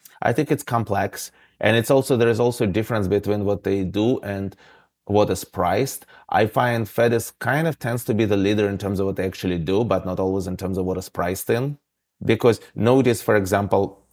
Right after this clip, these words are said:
the Fed is on the move, possibly this week, right? I think it's hard to imagine them not raising rates twenty-five basis points the day after tomorrow, right? Any other outcome would be extremely surprising.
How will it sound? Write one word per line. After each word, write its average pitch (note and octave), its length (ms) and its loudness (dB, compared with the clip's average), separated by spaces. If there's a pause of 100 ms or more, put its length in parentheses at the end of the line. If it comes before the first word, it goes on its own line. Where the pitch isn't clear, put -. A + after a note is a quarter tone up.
the F#2+ 160 0
Fed C3+ 220 4
is C3+ 100 2
on C#3 80 0
the C3 80 2
move, A2+ 360 0 (560)
possibly A2+ 380 4
this A2+ 220 0
week, G2+ 280 0
right? F#2+ 340 -2 (200)
I G2+ 100 2
think F#2+ 200 0
it's G2+ 120 -2
hard G#2+ 240 2
to G2+ 80 -2
imagine F#2+ 360 -2
them F#2+ 160 -4
not G2 240 -6 (340)
raising F#2+ 420 0
rates F2+ 240 -4
twenty-five F2+ 440 -4
basis E2+ 360 -4
points F2 460 -8 (720)
the G2 160 -2
day F#2 120 2
after F2 240 -4
tomorrow, E2 400 -6
right? F2 340 -4 (560)
Any A2 200 2
other A#2 220 8
outcome G2+ 420 2
would F#2 160 -2
be F#2+ 80 -2
extremely F#2+ 560 -2 (320)
surprising. D#2 640 -4